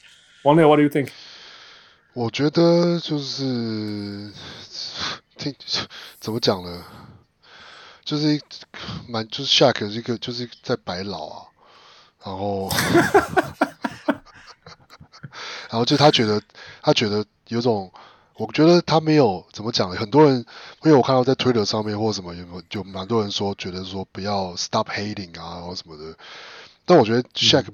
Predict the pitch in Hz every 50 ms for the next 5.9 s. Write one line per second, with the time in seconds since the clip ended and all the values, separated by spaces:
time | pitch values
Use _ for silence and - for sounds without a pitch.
0 | 98 - - 131 131 117 98 - - - 104 120 117 113 113 101 90 85 82 -
1 | - - 117 101 82 - - - - - _ _ _ _ _ _ _ _ - 123
2 | 104 101 110 104 - - 101 98 113 113 101 98 101 98 101 95 - 113 92 95
3 | 95 104 120 _ _ _ _ - - - - - - - - _ - - 127 123
4 | 123 117 104 98 92 - - 120 107 _ - - 120 104 92 - - - 110 107
5 | - - - 98 87 80 78 80 - - - - 101 95 90 87 85 82